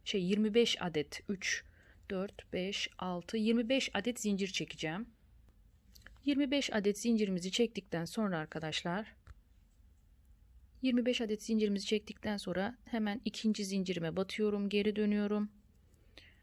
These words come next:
Yirmi dört adet sık iğnemin üzerine yirmi dört adet, e, sık iğne dolduracağım.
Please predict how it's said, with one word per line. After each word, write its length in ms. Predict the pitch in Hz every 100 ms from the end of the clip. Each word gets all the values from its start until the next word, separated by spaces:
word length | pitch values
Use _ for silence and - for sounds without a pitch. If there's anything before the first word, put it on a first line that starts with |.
| - - _ 233
Yirmi 480 | 226 240 240 226
dört 340 | 254 269 - -
adet 320 | 208 190 185 -
sık 260 | - -
iğnemin 440 | 220 196 180 185 -
üzerine 560 | 220 208 180 175 170 196
yirmi 460 | 202 214 220 220
dört 280 | 233 226 - -
adet, 640 | 180 185 - - - - - _ _ _ - _ - - - - - - - - -
e, 340 | 190 185 190
sık 380 | - - 233 -
iğne 240 | 214 202
dolduracağım. 760 | 185 170 165 165 160 165 165